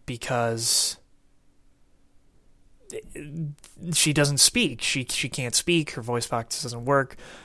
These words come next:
Uh, they think she can't speak, but it turns out that she doesn't want to speak. So at that point, you, uh, see a scene where they torture Quiet, um,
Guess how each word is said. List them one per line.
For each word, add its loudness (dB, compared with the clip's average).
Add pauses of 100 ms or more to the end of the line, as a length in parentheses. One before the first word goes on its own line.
(140)
Uh, 8
they 4
think 2
she -2
can't 4
speak, -2 (340)
but 6
it 0
turns 2
out 4
that -4
she -2
doesn't -2
want 4
to -4
speak. -6 (600)
So 6
at 0
that 10
point, 0
you, 4 (580)
uh, 6 (1800)
see 8
a 8
scene 4
where 6
they 2
torture 0
Quiet, 6 (180)
um, 0